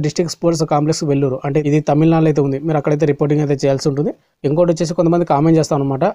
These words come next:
అడ్మిట్ కార్డు ఎప్పుడు రిలీజ్ చేస్తారు ఏం కథ అని. అయితే వాళ్ళు ఇక్కడ చూసుకున్నట్టయితే నవంబర్ ఒకటి, టూ థౌజండ్ ట్వంటీ టూ ఆ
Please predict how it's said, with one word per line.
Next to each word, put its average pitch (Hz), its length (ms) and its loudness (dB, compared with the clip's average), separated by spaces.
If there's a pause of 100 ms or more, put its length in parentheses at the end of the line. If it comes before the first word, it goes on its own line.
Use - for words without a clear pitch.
అడ్మిట్ 151 280 0
కార్డు 156 140 2
ఎప్పుడు 151 180 -2
రిలీజ్ 139 200 0
చేస్తారు 135 340 -2
ఏం 131 100 -4
కథ 127 200 -4
అని. 131 120 -4 (520)
అయితే 139 160 0
వాళ్ళు 175 140 2
ఇక్కడ 147 200 0
చూసుకున్నట్టయితే 156 420 0 (140)
నవంబర్ 170 340 2
ఒకటి, 156 300 2
టూ 156 100 0
థౌజండ్ 147 220 0
ట్వంటీ 147 200 -2
టూ 147 120 2
ఆ - 20 2